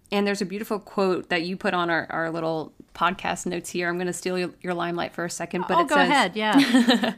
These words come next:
Speaker 1: <laughs>
Speaker 2: I always say this, Devin, like, when we do a quote, it's one of my favorites, and so apparently
Speaker 1: Right.
Speaker 2: I have, like, a hundred, but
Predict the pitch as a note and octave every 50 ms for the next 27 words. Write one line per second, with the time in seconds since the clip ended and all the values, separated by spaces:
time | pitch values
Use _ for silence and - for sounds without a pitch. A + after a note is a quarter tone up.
0 | - D#4 F#4 - - - C4+ D#4+ D#4 D#4+ E4+ E4+ B3+ - - C#4+ C4+ B3+ A#3+ A3+
1 | G#3 - - G#3 G3+ G#3 G#3 G#3 G3+ F#3+ F3+ F#3 F3+ - - G#3 G#3 G#3 G#3 G#3+
2 | G#3+ F#3+ F#3 F#3 A3 G#3+ G3+ G3 G3+ - - F#3+ F3 F#3 G3 G3 - - _ -
3 | G#3+ - - A#3 A3+ A3+ A3 G#3 G3 - A3+ A3 A3 G#3 F#3+ D#3+ E3 E3 - G3+
4 | G3 G3 F3 - - G3+ F#3 F#3 F3+ A3 G3 F#3+ F#3+ G3 F#3+ E3+ E3+ E3+ F3 F3+
5 | F3 E3+ F3 E3+ E3+ G3 F#3 F3 E3 D3 D3 - - F#3 E3 -